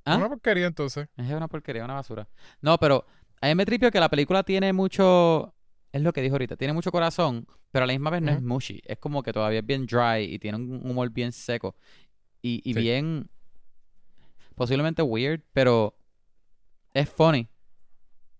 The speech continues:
Speaker 1: Pero en los sentidos de, en los momentos que tiene corazón, no es mushy. Es como que sigue siendo dry y,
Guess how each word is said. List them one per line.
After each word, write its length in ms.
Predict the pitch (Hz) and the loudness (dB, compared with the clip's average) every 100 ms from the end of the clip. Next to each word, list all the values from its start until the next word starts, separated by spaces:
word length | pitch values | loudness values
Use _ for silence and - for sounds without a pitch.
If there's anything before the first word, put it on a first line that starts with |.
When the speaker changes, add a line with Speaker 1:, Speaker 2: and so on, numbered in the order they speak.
| - - - - - | -20 -20 -20 -6 0
Speaker 1:
Pero 200 | 147 139 | 2 2
en 60 | |
los 120 | 135 | 0
sentidos 460 | - 139 139 151 175 | -4 -6 -2 -2 0
de, 440 | 202 196 165 147 123 | 0 0 0 -2 -4
en 100 | 147 | -4
los 100 | 151 | -2
momentos 340 | 151 147 160 | -2 -4 -4
que 100 | - 196 | -4 -4
tiene 200 | 196 190 | -2 0
corazón, 720 | 190 185 - 190 131 120 120 _ _ _ _ _ _ _ | 0 0 0 0 0 -4 -10 _ _ _ _ _ _ _
no 180 | 117 123 | -2 0
es 80 | 160 | 2
mushy. 480 | 160 110 196 - 107 | 0 0 -2 -2 -6
Es 100 | - | -6
como 240 | 170 170 | -4 -4
que 200 | 131 110 _ _ _ _ _ _ | -4 -8 _ _ _ _ _ _
sigue 320 | - - 127 147 | -18 -12 -8 -6
siendo 240 | 156 160 | -4 -4
dry 600 | 110 113 131 135 127 123 _ _ _ _ | 0 2 4 2 0 -6 _ _ _ _
y, 460 | - 110 98 104 101 | -10 -8 -6 -8 -10